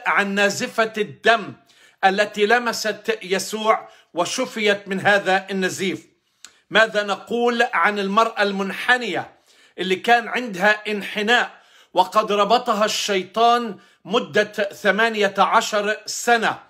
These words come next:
وهي ابنة إبراهيم؟ أنقذها يسوع المسيح وشفاها وخلصها أيضًا. وماذا نقول أحبائي عن النساء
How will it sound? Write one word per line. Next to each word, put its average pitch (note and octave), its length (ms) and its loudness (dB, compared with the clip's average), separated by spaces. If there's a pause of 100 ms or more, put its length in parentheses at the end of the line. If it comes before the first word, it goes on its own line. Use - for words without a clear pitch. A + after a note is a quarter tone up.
(460)
وهي G3+ 280 2
ابنة G#3+ 560 0 (160)
إبراهيم؟ F#3+ 640 0 (460)
أنقذها G3+ 760 2
يسوع F#3+ 600 0
المسيح F#3+ 680 -2 (300)
وشفاها F#3+ 920 0 (280)
وخلصها G3 1000 2
أيضًا. D#3+ 440 0 (440)
وماذا A3 420 4
نقول G#3+ 500 0
أحبائي G3+ 680 0
عن G3+ 460 -2
النساء F#3+ 760 0